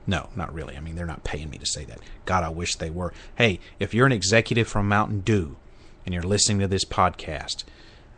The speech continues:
I want you to sponsor my show because I drink Mountain Dew. It is the best. <sighs> Okay, on with the show. Number eight,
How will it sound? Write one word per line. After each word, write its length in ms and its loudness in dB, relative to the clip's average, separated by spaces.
I 500 6
want 380 2
you 160 0
to 160 -2
sponsor 500 2
my 160 0
show 480 2
because 320 -4
I 200 2
drink 340 -2
Mountain 380 -4
Dew. 300 -2
It 140 -2
is 180 0
the 160 -4
best. 520 -4
<sighs> 920 -4
Okay, 320 4
on 140 2
with 120 2
the 40 2
show. 140 0
Number 220 12
eight, 360 0